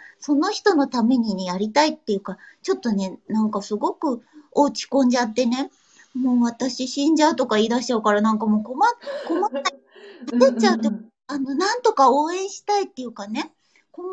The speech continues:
Speaker 2: うん。
Speaker 1: もうそんなないよって言っても、あれだからね、でも、この片付けってね、応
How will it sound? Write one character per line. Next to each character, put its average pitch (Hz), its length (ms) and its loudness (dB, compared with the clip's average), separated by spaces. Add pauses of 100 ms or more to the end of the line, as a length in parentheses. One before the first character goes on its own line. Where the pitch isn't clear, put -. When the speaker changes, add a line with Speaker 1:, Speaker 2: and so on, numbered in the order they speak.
Speaker 2:
う 269 140 -8
ん。 330 180 0
Speaker 1:
も 233 60 4
う - 20 0
そ 262 140 -4
ん 339 60 -10
な - 60 -16 (240)
な 330 220 -4
い 339 80 -10
よ 381 80 -6
っ 381 40 -14
て 269 140 -6
言 240 140 -2
っ - 20 -14
て 285 140 -4
も、 240 200 0 (260)
あ 233 80 -10
れ 226 160 -4
だ 220 100 -8
か 214 180 -8
ら 202 80 -8
ね、 202 160 -8
で 294 120 4
も、 240 200 2 (360)
こ - 140 -2
の 392 120 0
片 - 300 -6 (240)
付 330 100 -8
け - 0 -
っ - 80 -12
て 233 140 -2
ね、 214 160 -4 (360)
応 240 80 -8